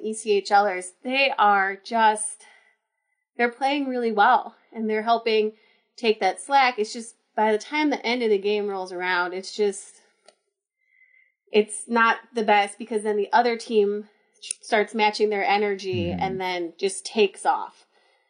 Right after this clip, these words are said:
Speaker 2: Yeah, when you're playing an afternoon game, you play two games on the road, and then you have Chicago.
Speaker 1: Yeah.
Speaker 2: I mean, that's, that, it looks like that's how that comeback kinda happened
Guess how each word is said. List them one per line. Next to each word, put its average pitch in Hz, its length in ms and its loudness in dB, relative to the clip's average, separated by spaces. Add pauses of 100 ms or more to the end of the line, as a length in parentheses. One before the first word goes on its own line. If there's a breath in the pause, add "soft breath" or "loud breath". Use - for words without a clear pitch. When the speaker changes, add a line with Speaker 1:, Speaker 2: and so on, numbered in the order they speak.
(260)
Speaker 2:
Yeah, 107 100 4
when 110 100 4
you're 120 80 2
playing 135 240 2
an 107 60 4
afternoon 107 460 0
game, 101 340 -2
you 95 80 -8
play 101 160 0
two 104 140 -6
games 98 180 -6
on 95 60 -10
the 95 100 -4
road, 95 260 0
and 90 80 -10
then 90 80 -10
you 92 100 -6
have 87 120 -6
Chicago. 90 640 -4 (1200)
Speaker 1:
Yeah. - 240 -2
Speaker 2:
I 113 40 2
mean, 101 220 2
that's, 95 320 -6 (220)
that, 101 200 0
it 107 100 -2
looks 135 180 4
like 107 120 2
that's 104 140 0
how 107 100 0
that 90 200 -4 (140)
comeback 104 320 0
kinda 87 160 -10
happened 92 380 -6